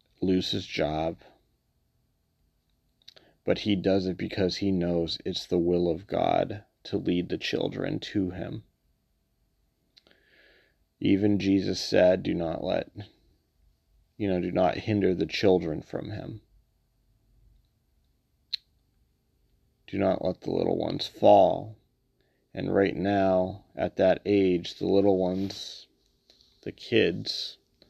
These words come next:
whether they're in elementary school, middle school, or high school, they're under the influence of Satan. The biggest influences of Satan, because everything in this world has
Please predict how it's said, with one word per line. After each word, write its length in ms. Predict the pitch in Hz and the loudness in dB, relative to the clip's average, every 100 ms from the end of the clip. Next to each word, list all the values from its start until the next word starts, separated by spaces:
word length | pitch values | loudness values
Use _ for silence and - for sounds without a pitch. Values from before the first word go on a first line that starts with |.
| _ _ _ _ | _ _ _ _
whether 420 | 98 95 92 95 92 | 0 2 4 2 2
they're 200 | 92 90 | 0 0
in 140 | 85 | -2
elementary 640 | 98 101 92 95 95 101 95 | 0 2 2 -2 -4 -4 -6
school, 600 | - 107 104 101 104 101 | 0 2 4 4 2 -2
middle 320 | 92 95 92 | -2 -2 -4
school, 320 | - 98 95 | -4 -4 -2
or 120 | 90 | -2
high 200 | 92 90 90 | -2 -2 -2
school, 560 | - 95 90 92 98 - - _ - | -4 -4 -2 -2 -6 -14 -20 _ -2
they're 260 | 90 87 | 0 0
under 280 | 98 98 101 | 0 2 2
the 200 | 90 92 | 2 0
influence 560 | 92 90 98 92 90 90 | -2 -4 -4 -4 -4 -8
of 80 | 87 | -8
Satan. 580 | - 82 76 - - - _ _ _ _ _ _ _ _ _ _ _ _ _ - - _ - | -6 -4 -6 -8 -16 -18 _ _ _ _ _ _ _ _ _ _ _ _ _ -20 -20 _ -4
The 100 | 95 | -4
biggest 540 | 87 107 98 92 - | 2 4 4 2 -2
influences 720 | 87 - - - - - - | -6 -6 -8 -6 -8 -8 -8
of 140 | - - | -8 -6
Satan, 500 | - 90 - 85 90 | -2 -2 -2 -6 -8
because 580 | 98 90 - - 87 - - | -6 -6 -2 -2 -2 -4 -4
everything 680 | 104 95 98 - 87 90 82 | -2 0 -2 -2 -6 -6 -6
in 200 | 85 90 | -4 -4
this 220 | 87 - | -6 -6
world 680 | 90 92 90 87 85 82 - - - _ - | -2 2 2 2 0 -2 -10 -20 -20 _ -4
has 640 | 95 90 87 85 - | 2 2 2 -2 -8